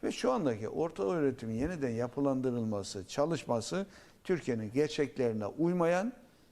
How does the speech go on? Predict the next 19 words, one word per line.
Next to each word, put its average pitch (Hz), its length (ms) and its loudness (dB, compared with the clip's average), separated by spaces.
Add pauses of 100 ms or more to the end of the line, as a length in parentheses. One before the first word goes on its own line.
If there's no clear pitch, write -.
(140)
ve 165 140 4
altyapısı 139 640 0
hazırlanmadan 127 840 2
ortaya 147 440 0
konmuş 117 400 -2
bir 113 80 -6
çalışmadır. 180 680 0 (540)
Eğer 170 260 2
buna 147 280 2
devam 139 400 4
edilmesi 120 640 0
düşünülüyorsa, 110 840 2 (400)
mesleki 143 400 -2
eğitimin 135 540 2 (920)
ve, 107 140 -4
e, 139 40 2 (560)
din 156 160 2
eğitiminin 135 680 2
de 90 120 -4